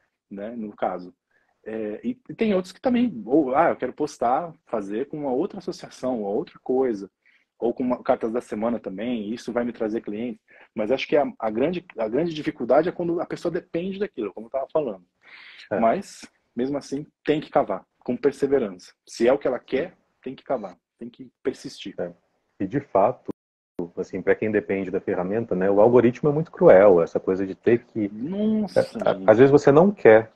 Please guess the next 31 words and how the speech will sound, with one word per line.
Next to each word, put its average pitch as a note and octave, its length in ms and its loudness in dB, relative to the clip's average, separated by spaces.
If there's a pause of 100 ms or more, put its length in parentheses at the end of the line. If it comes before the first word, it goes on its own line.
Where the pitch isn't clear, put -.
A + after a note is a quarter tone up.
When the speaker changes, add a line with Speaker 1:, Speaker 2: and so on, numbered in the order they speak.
Speaker 2:
assim, G2 580 -2
você A2 200 4
realmente B2+ 320 6
não, B2+ 140 4
não C#3+ 120 2
tem C#3+ 140 4
o D3 40 4
desejo C3 480 6
de A2 100 0
postar B2 680 6
com A2+ 120 -4
tanta G#2 220 -4
frequência, G#2+ 520 0
você G2+ 180 4
tem C3+ 160 4
uma E3+ 120 2
criatividade, G2 640 4
Speaker 1:
Uhum, F#2+ 80 2
Speaker 2:
você - 120 0
quer A#2+ 120 6
postar - 280 2
Speaker 1:
uhum. - 80 -8
Speaker 2:
coisa, G#2+ 220 8
mas B2 140 2
você C#3+ 60 0
não C3+ 80 4
quer C3+ 100 6
postar A#2 240 4
todo, G2+ 320 2
todo F#2 200 2
dia, A2+ 360 2